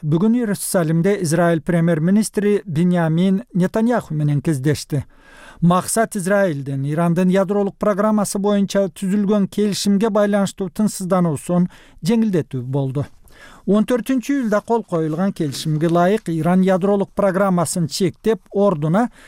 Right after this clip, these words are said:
Тегаранга каршы киргизилген эл аралык экономикалык санкциялар акырындап токтотулат. Жыйырманчы июлда Картер Израиль Американын Жакынкы Чыгыш стратегиясынын негизи бойдон калаарын айтып,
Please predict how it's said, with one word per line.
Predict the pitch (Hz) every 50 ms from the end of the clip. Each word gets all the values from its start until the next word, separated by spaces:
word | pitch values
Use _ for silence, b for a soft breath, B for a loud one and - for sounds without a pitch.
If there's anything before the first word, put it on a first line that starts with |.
| B B B
Тегаранга | - 190 214 226 233 233 233 247 247
каршы | - - 262 247 208 - - 233
киргизилген | 190 - 233 226 196 214 202 226 226 208 226 226 220 220 - -
эл | - 214 214 208 202
аралык | 190 190 180 170 165 156 - 185
экономикалык | 175 - 180 170 175 170 170 151 - 170 156 151 -
санкциялар | - - 214 226 220 214 - - 220 226 220 - 196 190 196 208 220 220 214 220 214 -
акырындап | - 196 208 208 - - 180 175 165 151 151 143 160 160 - _
токтотулат. | _ 208 - - - 151 - - 123 127 120 - - - _ B B B B B B B B B B B -
Жыйырманчы | 131 143 202 240 254 247 269 254 247 220 - - 277
июлда | 269 247 196 160 135 165 160
Картер | 156 - - 165 160 156 151 - - 185 185 196 -
Израиль | - 135 127 175 190 208 220 196 165 151
Американын | 156 156 165 190 202 202 190 - 196 196 196 196 180
Жакынкы | 139 170 185 - - - 202 226
Чыгыш | 220 - 226 214 - -
стратегиясынын | - - - 202 208 190 - 220 220 185 180 202 196 - - - 202 202 196 196
негизи | 208 220 220 214 185 196 190
бойдон | 240 208 220 214 202 202 202 196
калаарын | - - 202 190 196 185 170 165 185 202 196
айтып, | 170 147 139 - - 262 220